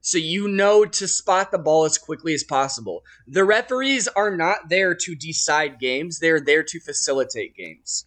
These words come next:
and make sure they're played correctly. And I'm getting really tired of referees deciding games with ineptitude or poor decision making. And that was both. You have to know in your head what is happening. So if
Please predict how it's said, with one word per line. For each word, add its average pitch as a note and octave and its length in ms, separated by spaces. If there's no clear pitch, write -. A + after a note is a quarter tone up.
and D3 140
make D#3 160
sure E3+ 160
they're D3 160
played C3+ 280
correctly. A#2+ 500
And F3 100
I'm F3+ 240
getting A3 360
really A#3+ 300
tired G3 520
of F3 200
referees G#3 540
deciding G3 600
games D#3+ 440
with E3+ 180
ineptitude F3+ 600
or G3 80
poor F3+ 280
decision D3+ 440
making. F#2 380
And F#3+ 180
that G#3+ 180
was F#3+ 140
both. G3 500
You A3 200
have - 340
to C4+ 80
know B3+ 260
in A#3+ 100
your A3 160
head G#3+ 440
what G3 180
is G#3+ 120
happening. F3+ 500
So G#3+ 180
if G3+ 80